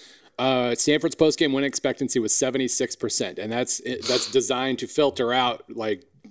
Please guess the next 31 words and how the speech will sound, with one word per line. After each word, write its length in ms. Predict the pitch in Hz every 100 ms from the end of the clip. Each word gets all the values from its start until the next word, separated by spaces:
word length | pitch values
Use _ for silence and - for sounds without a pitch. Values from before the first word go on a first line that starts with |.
| -
bounces 500 | - 117 110 - -
or, 140 | 107 104
you 320 | 101 110 104
know, 120 | 92
the, 140 | 87 92 -
the, 260 | 101 95 - - - -
uh, 120 | 104
specific 580 | - 117 - 139 113 -
break 240 | 110 104
here 240 | - 110 92
or 80 |
there. 240 | 87 76 - - - - -
So, 580 | - 123 117 110 113
um, 600 | 107 110 101 90 78 80 - - 120 104 87 - _ _ _ -
like, 160 | 110
I'm 140 | 101 101
trying 220 | 151 139
to, 120 | 117
here, 320 | 127 98 85 -
here 120 | 123
we 100 | 90
go. 140 | 73 -
Uh, 540 | 110 120 117 104 107
so 160 | - 143
the 100 | 123
five 300 | 156 180 165
factors 520 | 151 107 - 67 -
for 180 | 127 117
that 240 | 113 104
game, 340 | 101 80 82 -
the 140 | 139